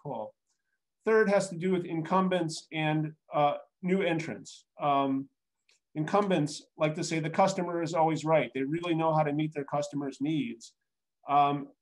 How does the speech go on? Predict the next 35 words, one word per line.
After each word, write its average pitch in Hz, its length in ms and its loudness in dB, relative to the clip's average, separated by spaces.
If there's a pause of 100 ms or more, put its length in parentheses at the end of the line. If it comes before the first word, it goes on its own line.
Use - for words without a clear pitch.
and 160 160 0
that 208 140 2
means 196 180 0
they're 190 140 2
gonna 175 160 0
resist 156 420 0
challenges 160 480 -2
to 151 100 -10
their 139 180 -4
core 143 280 -6
competencies, 139 720 -8
but 180 300 6 (260)
they 196 160 6
really 208 300 4
know 175 120 2
how 160 120 4
to 131 100 0
scale. 131 480 -2
They've 147 180 -2
got 147 460 2
giant 170 400 -2
balance 131 320 0
sheets. - 240 -16
They 156 140 -6
can 156 160 -4
spend 139 360 -6
billions 127 460 -4
and 135 180 -4
billions 156 360 -4
of 139 100 -10
dollars 147 480 2
on 131 220 -6
a 135 60 -4
good 139 180 -6
idea, 127 420 -6